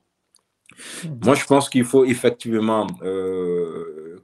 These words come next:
Speaker 2: comme le fait souvent, euh, Gasset a un adjoint qui est Plasil, faire de sorte, euh, le, l'électrochoc, euh, effectivement,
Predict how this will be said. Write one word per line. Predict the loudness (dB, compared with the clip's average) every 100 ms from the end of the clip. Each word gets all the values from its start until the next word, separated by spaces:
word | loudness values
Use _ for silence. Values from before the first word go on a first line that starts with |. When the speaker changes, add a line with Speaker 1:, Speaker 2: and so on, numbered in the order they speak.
| -2
Speaker 2:
comme | 0 2
le | -2
fait | 0 -4
souvent, | -4 -10 -6 -6 -6 -10
euh, | -12 -12 -16 -18 -20 -20 -20 -20 -20 -20 -20 -20 -2
Gasset | -2 0 4 6
a | 4 0 -6
un | -4
adjoint | -4 -4 -6 -6 -8 _ -6
qui | -6
est |
Plasil, | -2 -4 0 0 0 -6 _ _ _ _
faire | -8 2 4 6
de | 4
sorte, | 4 4 4 4
euh, | 2 4
le, | 2
l'électrochoc, | 0 -2 -4 -8 -2 -2 -2 -4
euh, | -2 -4 -6 -10
effectivement, | -8 -8 _ -14 -6 -4 -4